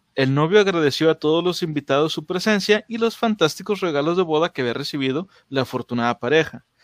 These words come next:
A cambio, había proporcionado una pequeña muestra de su agradecimiento a todos los presentes. Así que, y cito, "¿podrían todos mirar debajo de sus sillas?".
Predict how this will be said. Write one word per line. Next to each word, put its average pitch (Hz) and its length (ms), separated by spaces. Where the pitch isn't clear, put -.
A 110 120
cambio, 175 480
había 143 220
proporcionado 170 680
una 240 200
pequeña 214 360
muestra 202 380
de 165 40
su - 100
agradecimiento 175 640
a 165 60
todos 131 180
los 131 140
presentes. 190 640
Así 143 280
que, - 260
y 170 100
cito, 190 420
"¿podrían 160 440
todos 226 380
mirar 170 300
debajo 170 360
de 127 80
sus - 160
sillas?". 180 680